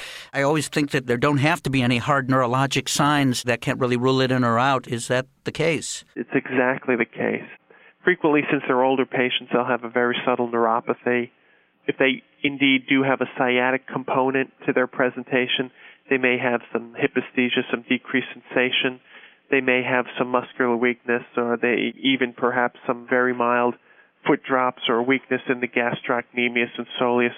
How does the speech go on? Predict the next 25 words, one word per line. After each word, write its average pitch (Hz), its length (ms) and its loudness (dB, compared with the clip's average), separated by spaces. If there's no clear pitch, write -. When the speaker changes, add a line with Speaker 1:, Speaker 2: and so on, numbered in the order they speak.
Speaker 2:
muscles. 120 380 0
But 139 160 2
very 143 540 2
frequently, 117 540 0
especially 127 340 -2
in 117 80 -2
the 120 60 -2
healthier 117 440 0
patients, 113 540 -4
they 139 80 2
have 123 80 0
no 117 180 2
symptoms 113 420 -6
whatsoever. 113 680 -2
Speaker 1:
And 127 100 -2
then 131 120 2
in 127 80 -2
terms 156 360 -2
of 131 320 -4
imaging, 127 460 0
you 117 80 2
mentioned 127 400 0
if - 180 -8
you're 117 100 -4
thinking 117 500 -2